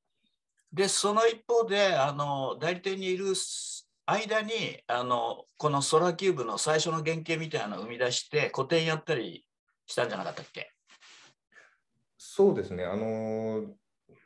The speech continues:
Speaker 2: 今日お、お見せしようと思って、
Speaker 1: あ、
Speaker 2: これ、
Speaker 1: 見せてください。はい。
Speaker 2: ええ、ソラキューブ第一号なんですけど、
Speaker 1: おー、はい、はい。
Speaker 2: えー、今から十五年前ですね、二千六年に、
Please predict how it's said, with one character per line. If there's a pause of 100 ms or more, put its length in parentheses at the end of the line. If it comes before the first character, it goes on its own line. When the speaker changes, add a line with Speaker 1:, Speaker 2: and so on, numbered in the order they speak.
(440)
Speaker 2:
今
日 (400)
お、 (240)
お
見
せ
し
よ
う
と
思
っ
て、
Speaker 1:
あ、
Speaker 2:
こ
れ、 (220)
Speaker 1:
見
せ
て
く
だ
さ
い。
は
い。 (160)
Speaker 2:
え
え、
ソ
ラ
キ
ュ
ー
ブ
第 (200)
一
号
な
ん
で
す
け
ど、
Speaker 1:
お
ー、
は
い、
は
い。 (400)
Speaker 2:
え
ー、
今
か
ら
十
五
年
前
で
す
ね、
二
千
六
年
に、